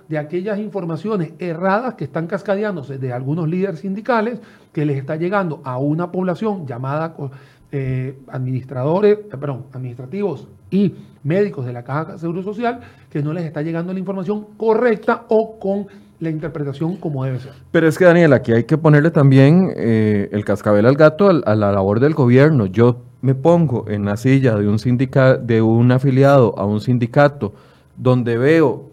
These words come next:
Speaker 2: que el presidente de la Caja del Seguro Social firma un acuerdo, lo respalda,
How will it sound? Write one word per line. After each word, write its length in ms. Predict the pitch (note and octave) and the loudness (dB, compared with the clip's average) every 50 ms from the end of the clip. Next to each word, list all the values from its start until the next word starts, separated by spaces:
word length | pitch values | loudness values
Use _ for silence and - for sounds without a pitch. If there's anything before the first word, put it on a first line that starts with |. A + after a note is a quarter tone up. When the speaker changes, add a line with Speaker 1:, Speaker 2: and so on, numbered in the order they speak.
| _ | _
Speaker 2:
que 100 | - B2+ | -6 -4
el 100 | A#2 A2+ | -4 -4
presidente 560 | - B2 A#2 A2 A#2+ B2 A#2 A#2 A#2+ B2 A#2+ C#3+ | -2 -2 -2 0 0 2 2 2 2 2 2 2
de 100 | C#3+ C#3 | 4 4
la 140 | C3+ C3 | 2 2
Caja 280 | C3 B2+ B2+ C3+ C#3+ C#3 | 4 4 4 4 6 6
del 160 | C#3 C#3 C3+ | 4 4 2
Seguro 360 | C3 C#3+ C3+ C3 C#3 C3+ C#3 | 2 0 0 2 2 0 0
Social 500 | B2+ C3 C3 C3 D3 E3 D#3+ D#3 C3 G#2 - - - - _ _ _ | -2 -4 -6 -2 2 6 6 6 6 4 -4 -10 -20 -20 _ _ _
firma 480 | _ - - D3+ D#3 D#3 D#3 D3+ D3+ | _ -6 0 2 4 4 4 4 2
un 100 | D3+ D#3 | 2 2
acuerdo, 760 | D#3 D3+ D3+ D#3 D#3 E3 F3 F3 F3 D#3+ C3+ A#2+ A#2 G2 - - | 0 0 0 2 6 8 8 8 8 6 0 -4 -8 -8 -8 -10
lo 260 | F2 G#2+ A2 A#2+ A#2+ A#2 | -12 -8 -6 -4 -4 -4
respalda, 960 | A2 A#2 A2+ G#2+ - - - C#3+ D3 D#3+ E3+ F3 D#3+ C#3+ A#2+ A2 F2 - | -4 -6 -8 -8 -8 -2 2 6 6 6 6 6 4 2 0 -2 -2 -4